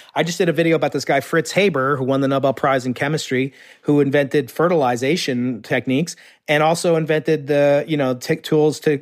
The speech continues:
that created the gas chambers and created chemical warfare. He's called the father of che-, of chemical warfare. And I have this video called "The Man Who Killed Millions and Then Won a Nobel Prize."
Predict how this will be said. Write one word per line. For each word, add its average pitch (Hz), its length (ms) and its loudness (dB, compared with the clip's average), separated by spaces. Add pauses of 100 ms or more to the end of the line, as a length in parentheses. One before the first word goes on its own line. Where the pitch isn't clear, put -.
that 139 140 0
created 143 220 0
the 135 80 -2
gas 151 320 2
chambers 135 480 0
and 131 200 -2
created 139 320 0
chemical 139 420 0
warfare. 139 440 0
He's 135 140 -4
called 120 180 -4
the 123 80 -4
father 143 380 2
of 135 100 -8
che-, 151 180 -4
of 131 180 -2
chemical 131 420 -2
warfare. 135 560 0 (420)
And 139 100 0
I 135 60 0
have 139 160 2
this 131 140 0
video 147 260 2
called 131 240 0
"The 127 60 -2
Man 139 240 0
Who 143 100 -4 (260)
Killed 156 320 0
Millions 147 480 0
and 131 160 -2
Then 135 200 0
Won 131 120 0
a 131 60 2
Nobel 127 300 0
Prize." - 420 -4